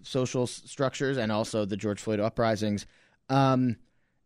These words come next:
but we now have much higher levels of gun violence today than we did when Brown took over. I, so I'm not s-, saying we can lay that all at his feet, but just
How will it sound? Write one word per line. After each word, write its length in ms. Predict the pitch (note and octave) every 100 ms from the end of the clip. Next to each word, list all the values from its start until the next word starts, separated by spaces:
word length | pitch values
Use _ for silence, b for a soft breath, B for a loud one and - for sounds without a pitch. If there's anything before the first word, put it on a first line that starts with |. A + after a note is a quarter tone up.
| _ _ _ _
but 220 | C3+ D#3+
we 300 | D#3 F#3 G#3
now 520 | F#3+ E3+ E3 D#3+ D3+ -
have 240 | C#3 B2
much 240 | C3 C#3+ C#3+
higher 280 | D3 C3
levels 200 | A#2+ A2+
of 80 | G#2
gun 160 | G2 G2+
violence 360 | G2 G2 F#2
today 280 | - G#2 F#2+
than 220 | F#2 G2
we 140 | G2 G2
did 320 | G2 F#2+ F2+
when 160 | F#2 F2
Brown 320 | F2+ F2 E2+
took 240 | - F2+
over. 260 | D2+ C#2 D2
I, 220 | F2 C#2 -
so 280 | - A2 G2 b b _ _ _
I'm 120 | A#2+
not 160 | B2+ C3
s-, 120 | - - _
saying 300 | - D3 C#3
we 80 | C#3
can 160 | C3 B2
lay 140 | B2+
that 160 | B2+ A#2+
all 180 | A#2 A2+
at 80 |
his 180 | G#2 A2
feet, 320 | - B2 A#2+
but 160 | - G2+
just 260 | A#2+ A2